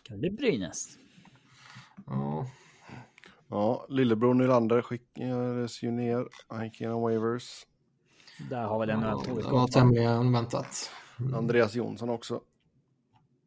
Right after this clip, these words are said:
Speaker 1: Också väntat, va? De tog in så många spelare i Pittsburgh.
Speaker 3: Alltså,
Speaker 1: Det var
Speaker 3: jag
Speaker 1: inte så att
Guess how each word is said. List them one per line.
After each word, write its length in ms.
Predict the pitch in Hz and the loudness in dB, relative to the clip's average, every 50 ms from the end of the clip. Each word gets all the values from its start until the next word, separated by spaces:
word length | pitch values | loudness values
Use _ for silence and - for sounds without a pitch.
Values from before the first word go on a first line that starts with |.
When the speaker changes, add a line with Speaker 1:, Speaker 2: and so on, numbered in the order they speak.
| _ _ _ _ _ _ _ _ _ | _ _ _ _ _ _ _ _ _
Speaker 1:
Också 300 | - 113 101 - - 120 | -12 -12 -12 -10 -12 -12
väntat, 380 | 101 87 92 98 - 98 - - | -12 -12 -12 -14 -18 -20 -20 -20
va? 80 | 98 - _ _ _ _ _ _ _ _ _ _ - - - - _ _ _ _ _ - | -20 -20 _ _ _ _ _ _ _ _ _ _ -20 -20 -20 -20 _ _ _ _ _ -20
De 80 | - - | -8 -4
tog 160 | - 160 165 | -2 0 2
in 100 | 170 170 | 2 2
så 120 | - - 139 | 2 2 2
många 360 | 143 196 196 131 117 185 196 | 2 2 2 2 0 0 0
spelare 260 | - - - 101 85 | 2 2 2 2 0
i 40 | 87 | -4
Pittsburgh. 400 | - 92 85 - - 80 71 - _ - - - - | -6 -10 -10 -10 -12 -12 -12 -14 _ -18 -14 -4 0
Speaker 3:
Alltså, 240 | 131 151 156 160 | 2 4 8 10
Speaker 1:
Det 60 | 185 180 | 12 12
var 60 | 175 | 12
Speaker 3:
jag 60 | 160 | 10
Speaker 1:
inte 100 | - - | 6 0
så 100 | - 175 | -2 -2
att 100 | 139 | -2